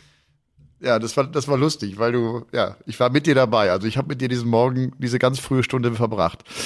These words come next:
Ähm, es wird sich vielleicht der ein oder andere fragen, why? Warum, äh, unterhält sich Elmar Paulke jetzt mit Faisal Kavusi? Und das sind wahrscheinlich diejenigen, die nicht mehr im Hinterkopf haben,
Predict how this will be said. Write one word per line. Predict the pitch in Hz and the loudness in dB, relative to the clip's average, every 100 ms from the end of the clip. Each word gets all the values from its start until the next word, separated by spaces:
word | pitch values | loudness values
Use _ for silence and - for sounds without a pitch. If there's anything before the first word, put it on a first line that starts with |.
| - - - | -10 -14 -4
Ähm, | - 127 131 - _ _ - | 2 4 4 -2 _ _ -2
es | 127 127 | 0 2
wird | 185 | 2
sich | 208 151 | 2 2
vielleicht | 151 147 175 165 | 2 4 2 2
der | 139 | 2
ein | 151 | 4
oder | 156 139 | 2 2
andere | 143 143 127 | 2 2 0
fragen, | 113 113 135 139 127 113 | 2 2 2 0 -4 -4
why? | 113 127 139 110 67 90 - | 0 2 4 2 -2 -8 -16
Warum, | 92 113 143 165 170 170 165 | -4 0 2 2 2 0 -2
äh, | - 131 127 | 0 2 2
unterhält | 127 127 120 113 123 135 | 0 -4 -2 0 0 -2
sich | 135 123 - | -4 -4 -2
Elmar | 120 127 110 | 0 2 2
Paulke | 113 127 127 | 2 2 0
jetzt | 110 131 156 - | 0 0 -2 -4
mit | 127 | -4
Faisal | - 117 117 107 | 0 2 2 2
Kavusi? | 110 95 98 95 60 60 - - | 2 0 0 -4 -6 -12 -16 -12
Und | 107 98 | -6 -4
das | 110 | -2
sind | 135 131 | -2 -2
wahrscheinlich | 123 123 117 | -2 -2 -2
diejenigen, | 147 135 139 127 123 120 104 | -4 -2 -2 -2 -2 -2 -2
die | 113 | -2
nicht | 113 131 131 | -2 -2 -2
mehr | 127 | -2
im | - 107 | 0 -2
Hinterkopf | 123 139 123 - - - | -2 -2 -2 -2 -4 -2
haben, | 110 117 117 | 0 2 0